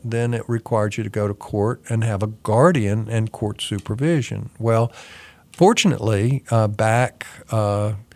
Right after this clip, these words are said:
about the time I started practicing law, then that, uh, the, the legislature wisely changed the law to allow agents con-, to continue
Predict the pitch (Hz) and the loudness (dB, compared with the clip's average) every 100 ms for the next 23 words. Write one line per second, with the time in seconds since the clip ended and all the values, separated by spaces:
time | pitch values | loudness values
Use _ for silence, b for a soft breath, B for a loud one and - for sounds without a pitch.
0 | b b b - 117 113 135 151 117 110 | b b b -4 0 4 2 2 0 2
1 | 101 107 - 107 104 - 110 - - 98 | 2 0 0 -2 -2 0 -2 -2 -4 -2
2 | 101 135 139 120 120 113 110 110 - 117 | 2 2 4 2 0 -2 -2 -2 -6 -6
3 | 110 107 107 104 _ - 107 101 101 107 | -2 -2 -2 -6 _ -10 -8 -6 -6 -8
4 | 113 123 107 - - 107 107 123 127 123 | -10 -2 -2 -2 0 0 2 2 2 2
5 | 120 - 113 104 - 104 101 104 120 117 | -4 2 2 2 -2 0 0 2 2 2
6 | 127 123 - - 147 202 196 - 107 104 | 0 -2 -4 0 2 4 0 -2 -2 0
7 | 95 98 120 107 101 - 110 110 113 120 | -2 -6 -6 -6 -8 -4 -2 0 0 -2
8 | - 110 107 113 107 - - 104 98 - | 0 -2 0 -2 -2 -6 0 0 0 -8
9 | - 110 - 104 101 - 190 196 110 101 | -4 -4 -2 -4 0 2 4 4 4 0